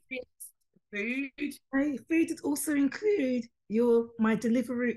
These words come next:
Speaker 2: Uber Eats, Just Eat. Food would
Speaker 1: I'm
Speaker 2: also include going out to restaurants. That's as far as I'm concerned. I can use that money to go on my f-, holidays. Food would be anywhere in the world.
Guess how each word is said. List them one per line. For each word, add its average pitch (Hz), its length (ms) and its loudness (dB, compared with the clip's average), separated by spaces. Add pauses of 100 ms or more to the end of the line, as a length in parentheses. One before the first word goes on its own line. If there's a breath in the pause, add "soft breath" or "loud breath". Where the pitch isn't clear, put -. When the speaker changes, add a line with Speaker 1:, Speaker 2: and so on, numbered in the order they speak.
Speaker 2:
Uber 233 320 -4
Eats, 233 360 -4 (160)
Just 233 340 -4
Eat. 202 360 0 (720)
Food 330 280 2
would 330 160 -2
Speaker 1:
I'm 294 120 0
Speaker 2:
also 320 520 0
include 285 840 0 (100)
going 262 340 -2
out 262 240 -4
to 240 140 -4
restaurants. 208 480 -4
That's 330 240 -4
as 285 80 -8
far 359 120 0
as 277 100 -2
I'm 277 100 0
concerned. 220 400 -2
I 202 40 0
can 220 200 -2
use 233 140 -4
that 226 120 -2
money 208 240 -2
to 196 140 -10
go 202 320 -4
on 190 160 -6
my 175 100 -4
f-, 175 60 -8 (240)
holidays. 180 720 -4 (560 loud breath)
Food 294 220 0
would 285 100 -4
be 277 300 -6 (260)
anywhere 277 380 -2
in 269 80 -2
the 233 80 -2
world. 208 420 -4